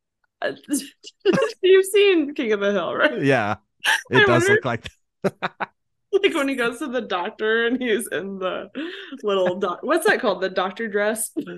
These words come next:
Speaker 2: Oh, the gown?
Speaker 1: The gown, yeah.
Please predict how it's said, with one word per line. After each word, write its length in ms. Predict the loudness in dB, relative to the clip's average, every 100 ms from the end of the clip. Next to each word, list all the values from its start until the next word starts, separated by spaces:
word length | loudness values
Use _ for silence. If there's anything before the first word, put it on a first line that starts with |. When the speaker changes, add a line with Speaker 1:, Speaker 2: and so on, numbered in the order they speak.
| -18 _ -10 -6 -6 -6 -6 -2
Speaker 2:
Oh, 140 | -2 0
the 140 | -2
gown? 500 | -2 0 0 0 -2 _
Speaker 1:
The 80 | -6
gown, 520 | -2 -2 -4 -4 -6
yeah. 240 | -8 -6